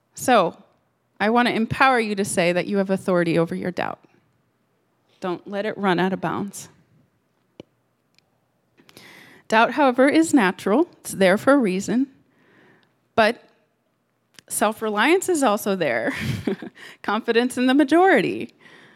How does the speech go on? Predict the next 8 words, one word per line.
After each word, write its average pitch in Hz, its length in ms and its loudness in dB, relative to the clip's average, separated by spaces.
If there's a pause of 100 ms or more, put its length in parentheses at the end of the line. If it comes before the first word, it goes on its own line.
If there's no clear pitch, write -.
(840)
Trust 339 380 0
in 254 160 -4
God, 262 340 2
however, 185 720 -2 (180)
no 220 120 -4
matter 226 240 0
how 226 260 -2
small, 208 520 -4